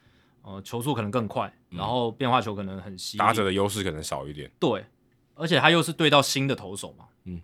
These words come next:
Speaker 1: 对啊，就是跟他前面两三个打席可能不一样，
Speaker 2: 嗯。
Speaker 1: 对啊，这个大家也可以去想一下，就是大谷为什么在这两年的数据呈现是这样，哦，就是在投球日的时候，整体的打击成绩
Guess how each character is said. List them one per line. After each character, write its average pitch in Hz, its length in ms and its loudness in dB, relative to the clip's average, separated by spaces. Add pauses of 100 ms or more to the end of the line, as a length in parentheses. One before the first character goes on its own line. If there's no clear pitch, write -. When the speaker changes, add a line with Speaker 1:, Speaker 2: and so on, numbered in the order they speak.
(160)
Speaker 1:
对 98 100 -8
啊， 87 180 -10
就 147 120 -2
是 147 60 2
跟 147 140 4
他 151 120 8
前 120 180 0
面 127 160 2
两 113 140 -2
三 110 120 -4
个 113 60 -4
打 98 140 -6
席 82 140 -16
可 90 100 -18
能 80 120 -14
不 90 220 -16
一 80 120 -20
样， 76 200 -20
Speaker 2:
嗯。 85 200 -8
Speaker 1:
对 104 100 -6
啊， 104 40 -4
这 196 100 0
个 185 60 2
大 180 100 12
家 170 100 12
也 135 60 8
可 135 60 6
以 143 60 6
去 143 80 2
想 95 220 -2
一 - 20 -14
下， 113 160 -4
就 113 100 -4
是 139 160 0 (720)
大 196 160 10
谷 117 140 -2
为 151 120 4
什 120 120 -2
么 95 180 -10 (520)
在 113 460 2 (200)
这 156 140 0
两 98 200 2
年 90 200 -14
的 95 180 -12
数 - 320 -6
据 123 160 -4
呈 98 180 -8
现 98 200 -8
是 95 120 -10
这 95 200 -12
样， 87 140 -14 (280)
哦， 90 140 -20
就 123 100 -14
是 120 240 -2 (380)
在 143 160 4
投 135 200 -2
球 127 140 2
日 151 100 4
的 123 120 4
时 113 120 -4
候， 113 160 0
整 117 200 -4
体 120 80 -2
的 110 60 0
打 95 140 -4
击 98 80 -8
成 98 160 -8
绩 104 300 -12